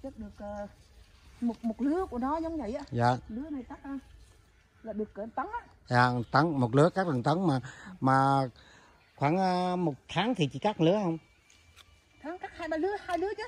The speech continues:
Speaker 2: Hai lứa hả?
Speaker 1: Hai cử là hai lứa.
Speaker 2: À, hai cử là hai lứa, tức là cử nào cũng có, có cắt hết.
Speaker 1: Không, cử nào có cắt, nhưng mà cái bói này á là nó dày bông hơn á là mới
Speaker 2: À.
Speaker 1: được một tấn.
Speaker 2: À.
Speaker 1: Còn cái kia không có được.
Speaker 2: À,
Speaker 1: Ờ,
Speaker 2: kia.
Speaker 1: nó,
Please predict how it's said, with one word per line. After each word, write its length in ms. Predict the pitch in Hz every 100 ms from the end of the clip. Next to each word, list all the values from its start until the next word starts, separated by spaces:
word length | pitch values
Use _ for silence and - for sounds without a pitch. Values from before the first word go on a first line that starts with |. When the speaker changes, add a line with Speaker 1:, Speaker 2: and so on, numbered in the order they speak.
| - -
Speaker 2:
Hai 120 | 151
lứa 180 | 160 202
hả? 200 | 180 156
Speaker 1:
Hai 100 | 302
cử 140 | 311 240
là 80 | 262 320
hai 100 | 311
lứa. 160 | 370 381 _ _ -
Speaker 2:
À, 600 | 135 143 151 151 143 123
hai 120 | 139
cử 140 | 135 160
là 100 | 170
hai 120 | 151
lứa, 160 | 165 202
tức 180 | 226
là 140 | 190 143
cử 200 | 104 170
nào 180 | 185 139
cũng 200 | 131 160
có, 180 | 196 190 -
có 120 | 175
cắt 220 | - 214
hết. 160 | 214 - _
Speaker 1:
Không, 160 | 247 262 185 _
cử 120 | - 247
nào 140 | 247
có 80 | 240
cắt, 180 | 269 330
nhưng 160 | 294 269
mà 80 | 226
cái 100 | 262
bói 260 | 262 320
này 160 | 294 220
á 120 | 247 - _ _ _
là 140 | - 208
nó 120 | 254 254
dày 160 | 226
bông 240 | 214 254 247
hơn 220 | 254 262
á 140 | 294 302
là 180 | 214 214
mới 140 | 220
Speaker 2:
À. 40 | 220
Speaker 1:
được 100 | 220
một 100 | 214
tấn. 100 | 247
Speaker 2:
À. 40 | 311 - - -
Speaker 1:
Còn 320 | 120 110 104
cái 0 |
kia 120 | 254
không 120 | 254
có 60 | 254
được. 160 | 240 214 - -
Speaker 2:
À, 200 | 127 123
Speaker 1:
Ờ, 60 | 120 -
Speaker 2:
kia. 180 | 151 147 143 135
Speaker 1:
nó, 60 | 127